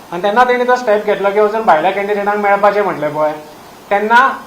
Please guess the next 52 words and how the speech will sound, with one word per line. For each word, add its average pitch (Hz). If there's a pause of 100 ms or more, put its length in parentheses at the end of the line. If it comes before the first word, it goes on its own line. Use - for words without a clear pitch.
(120)
प्रत्येक 226
टायमार 233
जेन्ना 220
असलें 214
कितें 214
कितें 214
करतालो 196
पळय, 180
हांव 160
एकटो 226
मनीस 226
आसतालो 214
तेका 226
तें 226
क्वेश्चन 220
करतालो. 139 (460)
आनी 190
म्हाजें 185
अशें 233
कांय 233
ना 233
की 226
बाबा 226
हांव, 214 (120)
तूं 233
सांगलें 208
म्हाका 196
आनी 202
म्हाका 175
जर 202
पटूना 208
जाल्यार 208
हांव 196
असो 214
मनीस 202
न्हू 196
की 202
वचून 202
सायडीक 180
ओग्गी 190
बसतलो, 180 (420)
हें 190
म्हज्या 214
नेचरानूच 226
ना. 175
रॉंग 202 (200)
तें 226
रॉंग, 208
तें 196
डिस्कस 226
जालां 208
जाल्यार 220